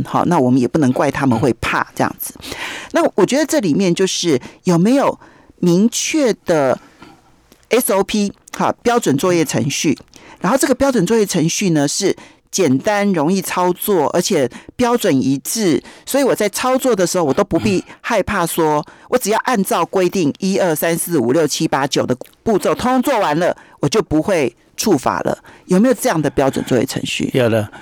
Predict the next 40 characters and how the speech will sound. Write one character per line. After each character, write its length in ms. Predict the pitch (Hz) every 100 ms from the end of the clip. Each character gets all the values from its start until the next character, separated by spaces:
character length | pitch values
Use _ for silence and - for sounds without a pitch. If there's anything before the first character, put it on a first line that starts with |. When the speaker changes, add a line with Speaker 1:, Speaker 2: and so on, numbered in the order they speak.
| - - -
Speaker 2:
我 100 | -
们 220 | 139 151 143
不 160 | 151
会 480 | 165 147 131 123 120 - _ _ _ _ _
在 260 | 170 151 131 123 123
六 200 | 156 147
月 280 | 131 123 113 - _ -
二 120 | 143
十 80 | 113
八 460 | - 120 113 113 _ _ _ - - _ _ -
只 320 | 131 123 117
修 300 | - 202 165
正 240 | - 151
了 360 | 131 120 113 110
我 140 | - 123
们 180 | 127 117
的 160 | 123
洗 180 | 120 120
钱 180 | - 131
防 240 | - 120
治 240 | 123 165 123
法 240 | 104 85
的 320 | 87 90 92 - _ _
洗 160 | - 127
钱 160 | 135
防 180 | 127 123
治 200 | 127 151
的 280 | 120 117 117 113 -
定 220 | 165 139
义， 240 | 135 107 - _ -
Speaker 1:
嗯。 240 | 175 135 - -
Speaker 2:
跟 420 | 147 143 143 156 - -
扩 180 | 170 151
大 180 | 139
它 160 | 131 135
的 140 | 123 107
范 280 | - 123
围 100 | 101 92
而 160 | 95
已。 200 | 95 82